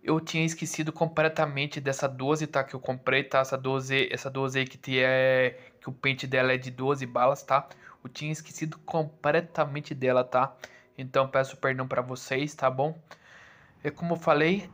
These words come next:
ela... Essa doze, a doze antiga... o dano dela é praticamente o mesmo, é, dessa nova que eu comprei, tá? Mas, né, como uma é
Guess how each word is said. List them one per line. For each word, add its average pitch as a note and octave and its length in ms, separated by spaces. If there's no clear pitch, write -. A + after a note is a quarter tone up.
ela... D#3+ 520
Essa D3+ 280
doze, C#3 880
a C#3+ 100
doze E3 260
antiga... D#3+ 580
o C#3+ 420
dano D#3+ 340
dela D3+ 460
é - 120
praticamente D#3+ 800
o - 20
mesmo, E3 640
é, C#3 340
dessa C#3+ 400
nova C#3 460
que - 80
eu C#3 60
comprei, B2 340
tá? B2 320
Mas, D#3+ 840
né, C#3 320
como F3 440
uma D#3+ 220
é C#3 540